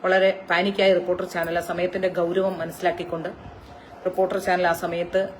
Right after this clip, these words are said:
എടുക്കുന്ന നിലപാടുകൾ നമ്മൾ കണ്ടതാണ്. ബാങ്കിലെ മാനേജരെ വിളിക്കാനും ഒക്കെ അവർ നടപടിയെടുക്കുന്നത് നമ്മൾ കണ്ടതാണ്.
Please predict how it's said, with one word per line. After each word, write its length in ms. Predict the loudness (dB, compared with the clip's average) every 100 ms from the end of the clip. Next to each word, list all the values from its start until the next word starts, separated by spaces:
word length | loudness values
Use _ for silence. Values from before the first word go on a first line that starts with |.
| 0
എടുക്കുന്ന 640 | 2 2 0 0 2 2 2
നിലപാടുകൾ 560 | 4 6 6 6 2
നമ്മൾ 220 | 0 -2
കണ്ടതാണ്. 480 | 0 0 0 -2 -6
ബാങ്കിലെ 420 | -4 -4 0 2
മാനേജരെ 680 | 2 2 0 2 4 2 0 -14 -20 -20 -20 -20 -6
വിളിക്കാനും 560 | -2 2 4 4 2 -4 -10
ഒക്കെ 340 | -2 2 2 0 -16 -14 -2
അവർ 280 | 2 2 0 -2
നടപടിയെടുക്കുന്നത് 880 | 2 2 4 4 2 0 0 0
നമ്മൾ 200 | 0 0 0
കണ്ടതാണ്. 440 | 2 2 0 -4